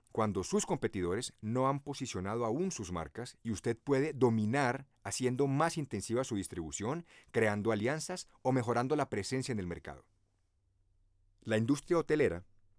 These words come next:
con el fin de adaptarse a los diferentes perfiles de viajeros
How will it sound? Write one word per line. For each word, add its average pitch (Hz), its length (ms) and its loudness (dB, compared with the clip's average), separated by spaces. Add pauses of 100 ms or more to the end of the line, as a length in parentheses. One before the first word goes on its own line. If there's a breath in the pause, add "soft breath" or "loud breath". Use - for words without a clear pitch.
(120)
con 95 140 -2
el 85 100 -4
fin 120 160 -4
de 135 80 4
adaptarse 120 520 0
a 131 40 -2
los 104 140 -2
diferentes 107 520 -2
perfiles 107 420 -4
de 101 100 0
viajeros 85 640 -4